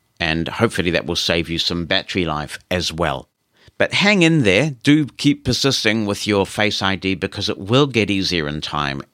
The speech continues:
and you've certainly got a very powerful device there in your iPhone fifteen Pro with all kinds of features that you didn't have before, so it's worth the wait. You will tame this beast, I feel sure of it,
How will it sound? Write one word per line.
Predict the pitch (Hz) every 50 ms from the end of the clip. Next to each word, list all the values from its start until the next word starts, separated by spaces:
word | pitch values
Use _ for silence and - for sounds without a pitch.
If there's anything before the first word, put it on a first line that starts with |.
| _
and | - 90 87 87 82
you've | 82 90 82 -
certainly | - 135 135 - 78 92 92
got | 78 80 78
a | 85
very | 82 101 107 113 107
powerful | - - - 92 92 92 90 - - 90 85
device | 78 80 71 80 73 78 82 - - -
there | 73 65 67 64 -
in | - 87 87
your | 82 73
iPhone | - - 80 82 - - 78 73 73 71
fifteen | - - 71 - - 69 69 67
Pro | - - 76 76
with | 76 73 82
all | 95 98 -
kinds | - - - 92 98 101 92 85
of | 85 -
features | - 87 87 65 - - 65 64 65 -
that | - 64 -
you | 87
didn't | 85 85 85 76 71
have | 65 78 80 71 -
before, | - - - - 107 117 123 113 - - - - - - - -
so | - - 92 87
it's | 82 - -
worth | 104 110 117 120 120 -
the | - 107
wait. | 98 104 104 104 - -
You | 101 98 92
will | 90 92 87
tame | - - - 123 127 135 135 131 113
this | 110 117 - -
beast, | 104 92 - 127 113 104 - -
I | 92 85 87
feel | - - 87 87 80
sure | - - 95 95 85 76
of | 69 69
it, | 76